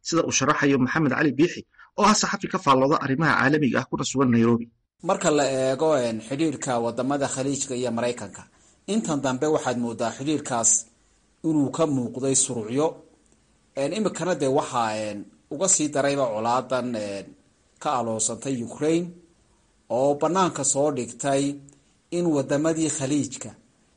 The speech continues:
Speaker 2: ee dee muddada dheer ku jiray edega Maraykanku ay ka gaabsadeenba, een, inay muujiyaan mowqifkooda ama ay dee cambaareeyaanba, maxay tahay, duulaanka Ruushka.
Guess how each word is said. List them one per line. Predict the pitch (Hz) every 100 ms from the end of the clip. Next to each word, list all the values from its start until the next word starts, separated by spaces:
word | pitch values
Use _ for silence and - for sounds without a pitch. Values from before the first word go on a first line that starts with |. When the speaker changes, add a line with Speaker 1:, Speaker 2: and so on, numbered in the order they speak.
| _
Speaker 2:
ee | 113 120 135
dee | 143 143
muddada | 151 147 175 147
dheer | 156 147 -
ku | 156
jiray | - 135 143 143
edega | 131 151 135
Maraykanku | 120 120 131 120 107 - - _ _ _ _ _
ay | 139
ka | 139 185
gaabsadeenba, | 160 135 123 127 139 131 120 123 131 127 117
een, | 110 110 107
inay | 139 135
muujiyaan | 117 117 113 143 127 120
mowqifkooda | 135 139 - - 120 113 127 139 - _ _ _ -
ama | 131 165
ay | 156
dee | 143 143
cambaareeyaanba, | 120 127 135 135 139 156 139 127
maxay | 127 - 123
tahay, | 113 123 113
duulaanka | 117 127 123 101 110
Ruushka. | 104 98 -